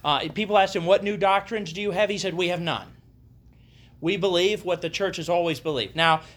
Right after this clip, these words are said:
is that a little bit of Wesley's oversimplification? Perhaps. Because like many things, we didn't have different beliefs, we have different emphases, different ways we think about it. And I know that sounds tricky, but I want to talk about,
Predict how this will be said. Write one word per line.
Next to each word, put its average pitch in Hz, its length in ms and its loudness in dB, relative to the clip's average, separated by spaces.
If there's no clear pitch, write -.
is 175 140 -6
that 220 180 4
a 196 60 2
little 196 320 2
bit 196 180 2
of 151 100 -2
Wesley's 185 320 2
oversimplification? 180 1000 0
Perhaps. 147 640 -2
Because 180 440 0
like 175 200 0
many 208 260 0
things, 170 340 -2
we 180 80 -2
didn't 196 180 -2
have 175 140 -4
different 170 260 -4
beliefs, 165 300 -2
we 165 120 -2
have 151 100 -2
different 147 260 -4
emphases, - 680 -10
different 185 240 0
ways 180 180 2
we 196 100 -2
think 220 220 0
about 110 340 -2
it. - 100 -12
And 190 100 0
I 196 60 4
know 208 160 4
that 202 180 4
sounds 170 260 -4
tricky, 185 320 -4
but 160 140 -2
I 220 60 2
want 339 160 -2
to 302 60 -4
talk 220 280 -2
about, 156 320 -2